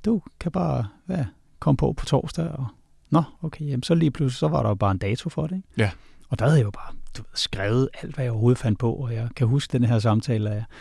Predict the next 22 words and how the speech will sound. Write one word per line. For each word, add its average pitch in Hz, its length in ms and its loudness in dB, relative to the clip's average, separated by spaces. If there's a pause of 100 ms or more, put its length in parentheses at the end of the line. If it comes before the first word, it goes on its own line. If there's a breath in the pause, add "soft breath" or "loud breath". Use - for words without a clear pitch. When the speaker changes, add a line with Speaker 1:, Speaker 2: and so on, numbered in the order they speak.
(200 loud breath)
Speaker 1:
og 123 120 6
jeg 117 100 4
har, 123 260 8 (220)
jeg 123 120 0
har 143 120 6
først - 420 4
senere 135 380 6
i - 20 2
mit 110 140 0
liv 123 200 4
op-, 127 180 -4 (560)
ligesom 120 300 0 (140)
fundet 135 180 8
ud 131 160 6
af, 123 180 4
hvor 110 260 2 (260 soft breath)
absurd 127 400 4
den 127 180 8
her 123 120 6
samtale 117 440 4
har 107 80 4
været. 104 260 2